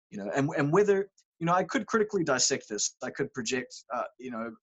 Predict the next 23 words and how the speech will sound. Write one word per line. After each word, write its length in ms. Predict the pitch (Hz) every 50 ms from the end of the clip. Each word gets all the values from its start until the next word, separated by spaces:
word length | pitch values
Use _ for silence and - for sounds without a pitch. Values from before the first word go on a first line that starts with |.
| _ _
onto 300 | 117 123 123 - - 123
it 40 | 113
or, 220 | 87 107 117 110 113 - _ _ _
you 80 | 123 113
know, 200 | 113 110 110 107 - -
figure 340 | - 123 - - 120 120
out 100 | 117 117 107
whether 160 | 120 117 113
it's 100 | 110 -
confirmation 580 | - 131 123 - - - 117 120 117 - 123 110
bias 400 | 113 110 113 113 113 110 - -
or 60 | 117
something, 300 | - - 120 117 117 110
but 160 | 117 113 - - _ _ _ _ -
I 60 | 131
choose 260 | 131 - - 156 127
not 200 | 131 127 135 -
to. 200 | - - 220 202
I 80 | 127 110 107
choose 280 | - - - 139 135
to 160 | - - 120 113
accept 360 | 101 - - 127 - - -
it. 80 | -